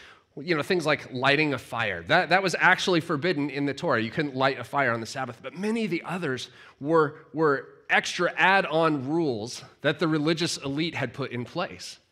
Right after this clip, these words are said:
And so Jesus recognized that, that they had gotten so legalistic about it, it had now, Sabbath had now become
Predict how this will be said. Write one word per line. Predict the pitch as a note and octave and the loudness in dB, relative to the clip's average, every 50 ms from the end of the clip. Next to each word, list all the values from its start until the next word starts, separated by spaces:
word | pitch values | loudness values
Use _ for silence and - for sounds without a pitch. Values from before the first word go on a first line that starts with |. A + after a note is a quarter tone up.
| _ _ _ _ _ _ _ _ _ _ _ _ _ _ _ _ _ _ _ _ _ _ _ _ _ - | _ _ _ _ _ _ _ _ _ _ _ _ _ _ _ _ _ _ _ _ _ _ _ _ _ -6
And | D#3 E3+ | -4 0
so | - - F#3 F3 | 2 4 4 4
Jesus | D#3 A#2 C3+ E3+ A3 B3+ G#3+ D#3 C#3+ C3+ C3+ - - - - - | 2 0 0 0 0 0 0 0 0 0 0 -2 -6 -10 -12 -12
recognized | - C3+ F#3 G#3+ A#3+ - B3 G#3 E3+ D#3+ D3 C3+ C3+ C3+ A#2+ D#3+ | -6 -2 0 0 0 0 0 0 2 2 2 2 2 0 0 0
that, | D#3+ D3+ D3 | 0 0 0
that | E3+ E3+ - | -4 -4 0
they | G3 G3+ G#3+ | 2 2 2
had | G3 G3 E3+ B2+ - - - - | 2 2 0 -2 -6 -14 -2 2
gotten | F#3+ F#3+ F#3 F3 E3+ | 4 4 4 4 2
so | D3+ - - - G#3+ A3+ A#3+ A#3+ | 2 2 4 6 8 8 6 6
legalistic | A3 A3+ A3+ G#3+ G3 F3+ F3+ G#3 A3 - - G#3+ - | 4 2 0 0 0 2 2 2 2 2 0 0 0
about | E3+ C3 B2 C#3 C3 B2+ C3 | 0 2 4 4 4 4 4
it, | C3+ C3 - - - - | 0 -2 -6 -16 -18 -8
it | - E3+ F3 | -4 -2 0
had | F#3+ F3+ E3+ | 2 2 4
now, | F3 F3+ G3+ G#3+ G#3+ G#3 F3 | 6 6 6 6 6 4 2
Sabbath | - - F#3+ G3 G#3 G3+ F3+ | 0 0 0 0 0 0 0
had | F#3+ F3 D#3+ D#3 | -2 -2 0 2
now | E3 E3+ E3+ E3+ | 2 2 2 2
become | D#3+ D3 D3 - - - D#3 C#3 | 0 -2 -4 -4 -2 -2 0 0